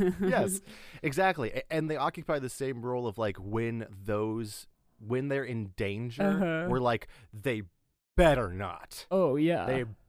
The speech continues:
Speaker 2: better not kill R two or
Speaker 1: Right.
Speaker 2: B B eight." And then, and, and, and, and they're also comic relief. They're fun. They're, like, the,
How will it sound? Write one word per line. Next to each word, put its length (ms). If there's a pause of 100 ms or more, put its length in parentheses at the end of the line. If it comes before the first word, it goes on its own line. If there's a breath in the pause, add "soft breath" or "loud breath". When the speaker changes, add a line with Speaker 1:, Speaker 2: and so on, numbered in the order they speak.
Speaker 2:
better 360
not 280
kill 280
R 180
two 360
or 40 (120)
Speaker 1:
Right. 100
Speaker 2:
B 120
B 220
eight." 180 (720 soft breath)
And 140
then, 280 (440)
and, 240
and, 160
and, 140 (200)
and 240
they're 140
also 200
comic 360
relief. 340
They're 120
fun. 520
They're, 180
like, 300
the, 320